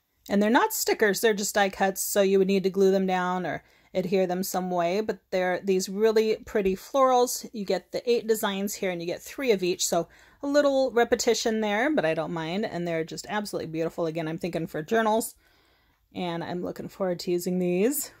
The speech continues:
All right, we're still going here. Hang in there.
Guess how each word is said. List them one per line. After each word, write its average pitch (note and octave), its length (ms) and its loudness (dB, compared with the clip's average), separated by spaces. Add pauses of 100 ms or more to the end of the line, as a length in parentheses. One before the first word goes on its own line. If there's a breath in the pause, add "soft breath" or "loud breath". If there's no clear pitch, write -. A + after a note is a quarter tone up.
(960 soft breath)
All F#3 80 -6
right, E3 120 -4
we're G#3 100 0
still A3 240 2
going F#3 300 2
here. G3 300 4
Hang F#3 280 -4
in F#3 100 -2
there. G#3+ 240 0